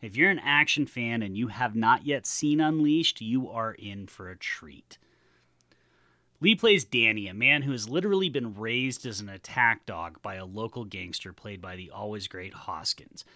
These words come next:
Danny's kept in a cage and only brought out when Hoskins needs him to do his dirty work. He removes Danny's collar, Danny goes on the attack. Danny has the mind of a severely abused animal.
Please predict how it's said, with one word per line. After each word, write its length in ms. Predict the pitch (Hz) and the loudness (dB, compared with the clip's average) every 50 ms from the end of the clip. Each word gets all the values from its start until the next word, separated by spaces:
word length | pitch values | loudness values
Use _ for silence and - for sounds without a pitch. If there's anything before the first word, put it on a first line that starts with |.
| _ _ _ _ _ | _ _ _ _ _
Danny's 320 | - 135 139 143 135 120 - | 2 4 4 4 2 0 0
kept 260 | - 165 190 - - | 0 0 0 0 0
in 100 | 220 214 | 0 0
a 60 | 208 | 0
cage 460 | - - 147 135 117 117 113 107 101 | 0 0 -2 -2 -2 -4 -4 -6 -8
and 100 | 110 101 | -8 -6
only 220 | 104 117 139 156 151 | -2 0 2 2 2
brought 300 | 120 135 127 117 117 110 | 4 4 4 4 6 4
out 180 | 104 107 98 | 2 2 0
when 100 | 104 104 | -4 -12
Hoskins 680 | 95 - - 123 123 131 131 - - - 151 135 113 101 | -12 -8 -2 2 2 2 2 0 -2 0 0 0 0 -2
needs 260 | 117 117 117 110 - | -4 -4 -4 -4 -6
him 160 | - 113 110 101 | -6 -6 -6 -6
to 80 | 98 | -8
do 220 | 92 87 101 98 95 | -10 -12 -12 -12 -10
his 160 | 95 92 - _ _ _ | -12 -12 -14 _ _ _
dirty 320 | - 98 90 87 85 73 | -10 -10 -10 -10 -12 -14
work. 340 | - - - - - - - - - - - - _ | -16 -18 -20 -20 -20 -20 -20 -20 -20 -20 -20 -20 _
He 120 | _ 123 120 | _ -2 -2
removes 420 | 110 104 104 110 107 110 107 - | -2 -2 -2 -2 -2 -4 -4 -2
Danny's 360 | - 117 104 98 95 90 - | -2 -2 -2 -2 -6 -8 -10
collar, 540 | - - - 160 160 170 175 175 165 165 151 - _ _ _ _ - | -10 0 4 4 6 6 4 2 0 -2 -4 -8 _ _ _ _ -2
Danny 240 | 127 120 107 107 104 | 0 2 2 0 0
goes 280 | - 107 101 98 95 | -4 -6 -8 -8 -10
on 140 | 101 98 92 92 | -10 -12 -12 -12
the 140 | 90 90 | -14 -14
attack. 640 | 92 87 - - - - 151 147 151 151 151 - - _ - - _ _ _ _ | -16 -18 -18 -10 0 2 4 4 4 2 0 -6 -14 _ -20 -20 _ _ _ _
Danny 340 | 220 233 262 262 254 240 | 4 6 6 6 6 4
has 260 | 185 180 190 196 175 127 | 4 4 2 0 0 -2
the 120 | 139 147 | -2 -2
mind 500 | 135 127 131 135 143 151 160 160 165 156 | -2 2 4 6 6 6 6 6 4 2
of 120 | 135 107 | 0 -2
a 40 | 104 | -2
severely 800 | - - - 110 98 95 92 101 123 131 143 147 143 139 135 127 | -4 -4 -4 -4 -6 -12 -10 -6 -2 0 0 0 2 0 0 0
abused 600 | 117 101 90 98 101 104 107 104 104 98 - - - _ | -2 -4 -6 -8 -8 -6 -6 -6 -6 -8 -10 -12 -14 _
animal. 540 | - 98 90 85 85 85 82 78 71 - | -16 -14 -14 -12 -12 -14 -14 -16 -18 -20